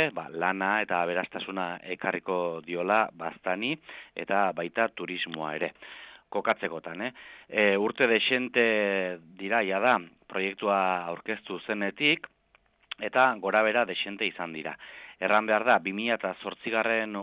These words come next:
urtean, ba, sustatzaileak, Palacio de Arostegia elkarte mugatua izeneko enpresak, Nafarroako gobernuari udalaz gaindiko plan sektorial bat onartzea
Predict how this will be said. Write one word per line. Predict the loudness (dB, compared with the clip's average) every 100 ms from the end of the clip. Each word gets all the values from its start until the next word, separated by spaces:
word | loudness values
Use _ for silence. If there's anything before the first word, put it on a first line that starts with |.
| -8
urtean, | -10 -6 0 2 2 0 -6 -16 -20 -20 -2
ba, | 2 4 4 4 2 0 -4 -10 -20 _ _ _ _
sustatzaileak, | -8 -8 -4 -2 0 0 2 4 4 2
Palacio | -6 -6 -4 -4 -4
de | -4
Arostegia | -6 -10 -8 -6 -4 -2 -2 -2
elkarte | -4 -4 -4 -4
mugatua | -4 0 0 0 -4 -6
izeneko | -10 -12 -8 -6 -4 -4 -6
enpresak, | -8 -6 -4 -2 0 0 -2 -20 -14 -8
Nafarroako | -6 -4 -2 -2
gobernuari | 0 0 0 -2 -2 -4 -10 -18 -10
udalaz | -2 0 0
gaindiko | -4 -8 -8 -6 -4 -2
plan | -2 -4
sektorial | -4 -8 -6 -2 0 0
bat | 0 -2
onartzea | -2 -2 -4 -4 0 2